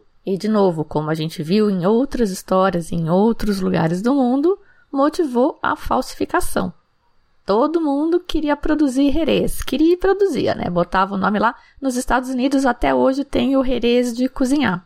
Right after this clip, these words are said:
Chama sherry, que é o nome que eles usam lá pro herês,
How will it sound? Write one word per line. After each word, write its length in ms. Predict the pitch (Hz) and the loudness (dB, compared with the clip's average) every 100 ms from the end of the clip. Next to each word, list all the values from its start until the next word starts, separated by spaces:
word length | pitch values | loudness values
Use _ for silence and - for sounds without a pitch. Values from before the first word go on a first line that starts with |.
| _ _ _ | _ _ _
Chama 580 | - - 202 190 190 185 | -10 0 2 2 2 2
sherry, 480 | - - 208 392 427 _ - | 0 0 2 2 2 _ -4
que 120 | - | -2
é 60 | 180 | 0
o 60 | |
nome 240 | 175 180 170 | 0 -2 -2
que 140 | 180 | -2
eles 120 | 165 | 0
usam 260 | 160 170 165 | 0 0 0
lá 180 | 160 151 | 0 0
pro 400 | - 160 165 180 | -6 -8 -6 -2
herês, 500 | 240 220 392 - | 0 2 0 -2